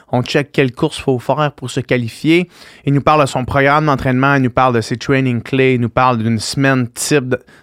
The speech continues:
de, de training. Bref, un retour aux sources du Upika Podcast. Si ça vous intéresse, la course de, de fond,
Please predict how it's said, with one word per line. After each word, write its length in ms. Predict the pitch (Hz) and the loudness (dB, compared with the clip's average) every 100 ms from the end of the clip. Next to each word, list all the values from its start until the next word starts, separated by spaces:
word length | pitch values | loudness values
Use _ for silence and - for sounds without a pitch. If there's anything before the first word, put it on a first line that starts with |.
| - | -2
de, 300 | 127 117 113 | 0 2 2
de 140 | 113 | 0
training. 480 | 117 147 147 170 170 - - - | 0 0 2 2 0 -4 -12 -2
Bref, 300 | 147 190 - - - | 2 2 -2 -18 -2
un 80 | 147 | 0
retour 340 | 147 170 233 | 2 4 4
aux 120 | 175 | 2
sources 560 | 131 - 196 - - - | 0 0 0 0 -10 -10
du 220 | 123 131 | -6 -4
Upika 340 | 135 - 151 135 | -4 -2 0 2
Podcast. 640 | 123 - 143 151 - - - - - | 0 0 0 0 -2 -14 -20 -20 -12
Si 180 | - 151 | -6 0
ça 100 | 151 | 2
vous 160 | 131 | 2
intéresse, 420 | 131 127 123 139 - | 2 2 2 2 0
la 120 | 104 | -4
course 420 | - 127 - - | 0 0 -2 -6
de, 400 | 120 110 104 101 | -2 0 0 -2
de 140 | 98 104 | -2 -6
fond, 340 | - 143 147 | 0 0 0